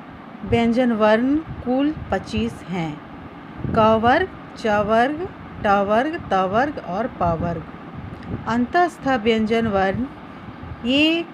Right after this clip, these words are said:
कुल चार हैं, य हलंत, र हलंत, ल हलंत और व हलंत। उसी प्रकार उष्म व्यंजन वर्ण है,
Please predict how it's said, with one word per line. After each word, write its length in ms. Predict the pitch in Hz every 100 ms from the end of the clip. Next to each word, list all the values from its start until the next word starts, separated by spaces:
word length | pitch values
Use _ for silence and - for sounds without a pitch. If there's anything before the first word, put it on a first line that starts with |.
| -
कुल 200 | 233 220
चार 440 | - 247 202 202 220
हैं, 320 | 226 233 320 - - - - 196
य 160 | 208
हलंत, 680 | 220 233 254 233 233 302 311
र 100 | 190
हलंत, 600 | 202 233 226 220 269 294
ल 140 | 202 185
हलंत 600 | 202 208 196 277 302 170
और 260 | 190 311
व 200 | 330 175
हलंत। 1160 | 175 180 175 160 165 160 - - - - - -
उसी 180 | - 370
प्रकार 580 | 330 285 254 240 247 247
उष्म 320 | 285 - 302
व्यंजन 520 | 240 220 208 202 202
वर्ण 340 | 196 185 185 196
है, 240 | 190